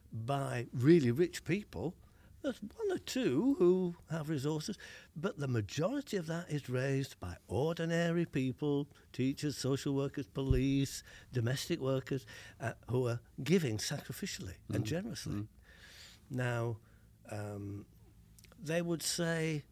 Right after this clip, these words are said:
Speaker 1: "What about your vision? Where's your vision?" Uh, because I think that quite a lot of British Methodism or British Christianity is,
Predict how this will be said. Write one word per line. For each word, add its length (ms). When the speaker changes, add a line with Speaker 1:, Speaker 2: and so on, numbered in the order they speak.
Speaker 1:
"What 200
about 260
your 120
vision? 460
Where's 200
your 100
vision?" 420
Uh, 220
because 500
I 180
think 300
that 180
quite 340
a 60
lot 300
of 160
British 400
Methodism 580
or 140
British 340
Christianity 760
is, 640